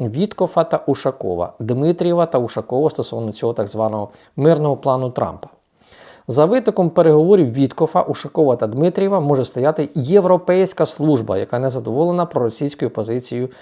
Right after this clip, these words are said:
спецпосланця Трампа. Про це пише The Guardian з посиланням на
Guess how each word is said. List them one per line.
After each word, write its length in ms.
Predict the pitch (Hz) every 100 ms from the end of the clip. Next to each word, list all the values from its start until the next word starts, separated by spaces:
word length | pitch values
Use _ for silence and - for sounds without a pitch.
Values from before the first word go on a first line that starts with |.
| -
спецпосланця 800 | - - 175 - 135 139 135 117
Трампа. 380 | 123 117 95 104
Про 160 | 139 180
це 160 | -
пише 260 | 170 170 139
The 140 | 139
Guardian 360 | 131 143 113 117
з 40 |
посиланням 600 | - 131 151 143 127 117
на 100 | 123